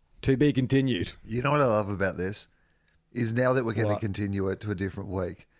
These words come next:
Speaker 2: what, what voices you're gonna remember how to do.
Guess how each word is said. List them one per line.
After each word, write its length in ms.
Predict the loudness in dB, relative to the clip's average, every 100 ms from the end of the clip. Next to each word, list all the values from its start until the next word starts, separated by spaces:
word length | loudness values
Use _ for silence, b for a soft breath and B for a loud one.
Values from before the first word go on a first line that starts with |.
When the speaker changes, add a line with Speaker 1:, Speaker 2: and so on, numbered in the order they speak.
| _ _ _ _ _ _ _ -14 -14 -12
Speaker 2:
what, 340 | -6 -2 -2 -4 -20 _ _ _ -16 -4
what 280 | -2 -2
voices 460 | 0 0 0 -2 -2
you're 160 | 0 0
gonna 180 | 0 -2
remember 320 | -2 -2 -2
how 180 | -2 -2
to 160 | -4
do. 280 | -6 -6 -8